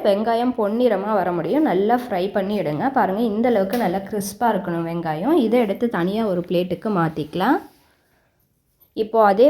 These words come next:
பேன்ல ஒரு ஸ்பூன் அளவுக்கு எண்ணெய் சேர்த்துக்கலாம். இதுல மூணுல இருந்து நாலு முட்டை முடி உடைச்சு ஊத்திக்கோங்க. ஏன்னா நான் அரை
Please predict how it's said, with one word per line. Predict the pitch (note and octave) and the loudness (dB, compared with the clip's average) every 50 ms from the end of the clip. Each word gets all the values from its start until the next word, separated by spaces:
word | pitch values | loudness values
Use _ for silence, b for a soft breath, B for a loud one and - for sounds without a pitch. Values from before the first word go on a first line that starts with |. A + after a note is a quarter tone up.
| D4+ C#4+ | 6 4
பேன்ல | B3+ G#3 F3+ F3 E3+ F#3+ A#3+ D#4+ F4+ A#3 | 2 0 0 0 0 0 2 2 2 2
ஒரு | F#3+ G3 G3 | 0 -2 -4
ஸ்பூன் | - - A3 A3+ A#3 G#3 | -6 -4 -4 -2 0 0
அளவுக்கு | F#3+ F3 E3+ - G#3+ G3 F3 | 0 -2 -2 -2 -2 -2 -2
எண்ணெய் | F3 F3+ F#3+ G3+ G3 - | -2 -2 -4 -4 -4 -6
சேர்த்துக்கலாம். | C#3+ D#3+ - E3 D#3 - D#3+ E3+ G3+ B3 E4 G4+ - - - _ _ _ _ b b b b b b b - F#3+ | -6 -6 -6 -8 -8 -6 -4 0 2 2 2 2 0 -6 -20 _ _ _ _ b b b b b b b -2 0
இதுல | G#3 G#3+ G#3+ G3+ A3+ D#4+ G#4+ G#4+ - A3+ A3 | 2 2 4 4 4 4 2 2 0 0 4
மூணுல | A#3+ C4 C#4 D4 C#4 A#3+ G#3 | 4 6 6 6 6 4 2
இருந்து | G3 G#3 A3 A#3+ A#3+ G#3+ | 2 2 0 0 0 0
நாலு | F#3 F#3+ G#3 A3+ G#3+ G3 | 2 2 2 2 2 0
முட்டை | F3+ F#3 F3+ - A#3 A3+ | -2 -4 -4 -6 -6 -4
முடி | G3 E3+ E3+ B3+ C4 G3+ | -2 -2 0 0 2 2
உடைச்சு | E3+ F3 F3+ - - A3+ F#3+ | 2 0 0 0 0 0 0
ஊத்திக்கோங்க. | - - - D#3+ - - D#3+ D#3 E3 G#3 C#4+ F#4 F4 - F#3+ | 0 -2 -6 -6 -4 -2 -2 0 0 0 0 0 0 0 0
ஏன்னா | F#3+ A3+ B3+ B3+ | 0 0 0 0
நான் | G#3+ F#3+ E3 D#3+ | 2 2 0 0
அரை | F#3 F#3+ | 0 -2